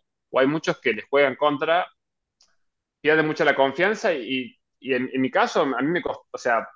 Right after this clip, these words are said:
tuve la suerte de que s-, siempre tuve la, el apoyo de, de gente y algo en mí me seguía diciendo que todavía no era el momento. Pero hay muchas personas que, que ese tiempo no lo, no lo tienen o no lo, o no lo us-, o no lo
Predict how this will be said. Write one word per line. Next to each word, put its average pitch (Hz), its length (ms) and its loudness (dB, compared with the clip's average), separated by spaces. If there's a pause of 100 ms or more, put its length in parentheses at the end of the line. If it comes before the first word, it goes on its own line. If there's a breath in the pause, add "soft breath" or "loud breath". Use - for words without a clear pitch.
(680)
tuve 180 160 0
la 170 80 2
suerte 170 300 2
de 139 240 6
que 120 140 -4
s-, - 260 -14 (140)
siempre 151 680 2
tuve 143 220 2
la, 123 160 0
el 117 80 -2
apoyo 143 320 -2
de, 117 320 0
de 117 180 -14
gente 160 480 0 (680)
y 120 200 -2
algo 143 200 4
en 135 100 2
mí 151 300 0
me 131 120 -2
seguía 139 400 2
diciendo 135 520 -2
que 113 200 -6 (420)
todavía 127 240 4
no 139 80 4
era 143 100 4
el 131 60 2
momento. 120 560 -2 (140)
Pero 120 140 0
hay 151 60 0
muchas 165 180 -4
personas 156 380 2 (240)
que, 113 360 -2
que 123 100 -2
ese 135 180 -6
tiempo 147 400 0
no 123 140 -2
lo, 123 200 2
no 123 100 -4
lo 127 120 -2
tienen 156 400 0
o 123 140 -2
no 120 120 -2
lo, 123 320 0
o 117 80 -6
no 123 100 -10
lo 123 160 -2
us-, 139 320 -6
o 120 60 -6
no 123 140 -4
lo 117 440 4